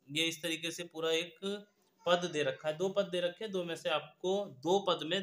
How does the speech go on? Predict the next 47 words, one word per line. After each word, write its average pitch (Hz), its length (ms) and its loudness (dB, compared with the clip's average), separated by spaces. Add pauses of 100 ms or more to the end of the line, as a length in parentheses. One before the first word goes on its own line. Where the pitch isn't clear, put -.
(120)
दो 175 180 6
दो 226 100 4
अथवा 190 360 6
में 170 160 2
दे 151 80 -2
रखे 147 280 -4
हैं, 160 240 2
यानी 160 140 -2
ये 147 300 4
और 175 160 4
ये 135 140 0
अथवा 131 320 0
में, 196 140 -2
ये 147 280 -4
और 170 180 4
ये 127 180 0
अथवा 123 240 -2
में, 113 220 -10 (460)
में 170 220 -2
कुल 185 160 0
मिला 160 200 4
के 170 160 0
आपको 175 260 -2
का 139 280 2
में 156 140 0
एक 170 160 -2
करना 180 220 2
है 202 60 4
और 196 120 0
खा 139 200 2
में 147 120 0
एक 175 320 2
क्वेश्चन 196 540 -8
करना 120 360 -4
है। 117 160 -2 (300)
ये 170 60 -2
मैंने 196 140 0
पूरा 185 220 0
पेपर 190 280 0
आपको 180 220 -2
बता 175 240 -2
दिया 175 280 -2
है, 185 120 0 (100)
बीए 160 480 -4 (380)
सेमेस्टर 160 500 0
फर्स्ट 175 420 0
है, 120 320 -6